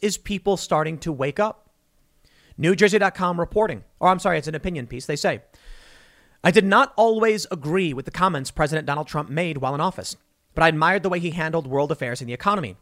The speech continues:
We are piling on such debt that I do not see how we will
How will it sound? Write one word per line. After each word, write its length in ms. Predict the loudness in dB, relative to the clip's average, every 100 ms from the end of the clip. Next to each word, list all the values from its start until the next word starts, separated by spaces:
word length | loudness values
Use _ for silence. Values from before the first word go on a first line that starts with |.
| _ _ _ _
We 140 | 2 2
are 80 |
piling 440 | 2 0 2 0 -2
on 120 | -2
such 340 | -2 -4 -4
debt 240 | -4 -4 -4
that 100 | -6
I 60 |
do 300 | -4 -2 0
not 240 | 2 0 -2
see 260 | -4 -4
how 300 | -2 2 2
we 140 | 0 -2
will 220 | -2